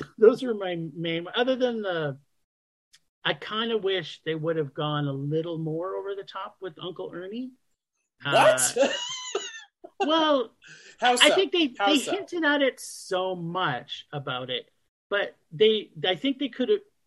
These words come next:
Speaker 1: well, just because I've seen a lot of Ken Russell's movies. <laughs> And once you, once you've seen Lair of the White Worm,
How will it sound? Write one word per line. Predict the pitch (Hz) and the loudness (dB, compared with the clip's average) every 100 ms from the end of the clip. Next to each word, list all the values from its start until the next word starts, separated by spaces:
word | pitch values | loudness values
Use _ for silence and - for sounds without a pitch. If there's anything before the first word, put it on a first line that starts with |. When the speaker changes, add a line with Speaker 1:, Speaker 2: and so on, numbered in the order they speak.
| - | -2
Speaker 1:
well, | 185 220 | 2 2
just | 254 - | 0 -6
because | 226 233 | -4 -2
I've | 180 147 | -2 -6
seen | - 160 156 | -6 -6 -4
a | |
lot | 143 131 | -6 -8
of | 120 | -14
Ken | - 123 113 | -14 -14 -14
Russell's | 113 - 113 - _ | -16 -18 -20 -20 _
movies. | _ _ _ _ _ - - - | _ _ _ _ _ -20 -18 -18
<laughs> | _ - - - | _ -18 -16 -8
And | - 202 147 | -2 0 6
once | 277 254 - - | 6 6 -4 -4
you, | 392 - - - - | -8 -8 -18 -18 -2
once | 196 247 | 0 2
you've | 330 269 | 2 0
seen | - 277 294 240 226 220 226 _ _ _ _ _ - | -2 -4 -2 0 -2 -4 -10 _ _ _ _ _ -10
Lair | 180 202 214 | -2 2 4
of | |
the | 196 | 2
White | 190 185 165 | 0 -2 -2
Worm, | 180 175 147 135 147 | -2 -2 -2 -4 -10